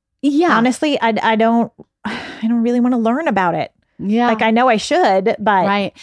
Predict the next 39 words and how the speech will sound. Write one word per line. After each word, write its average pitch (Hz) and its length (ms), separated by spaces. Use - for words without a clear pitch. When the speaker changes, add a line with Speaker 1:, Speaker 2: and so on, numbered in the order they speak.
Speaker 1:
It's 247 180
like 233 160
I'm 226 100
dealing 233 300
with 220 100
Speaker 2:
I'm 202 40
Speaker 1:
the 208 60
Speaker 2:
not 208 60
Speaker 1:
things 214 200
that 208 100
are 185 100
right 196 300
in 202 60
Speaker 2:
interested. 180 160
Speaker 1:
front 208 160
of 180 60
me. 160 200
Okay, 220 200
Speaker 2:
Yeah. 175 100
Speaker 1:
appointment 214 480
this 208 200
day, 180 140
appointment, 202 400
I 202 80
can 196 180
do 214 200
that, 170 180
I 170 40
can 185 180
do 196 120
that, 165 200
I - 40
can 175 140
do 170 100
that. 156 220
And 180 160
then 165 140
everything 180 440
else 170 260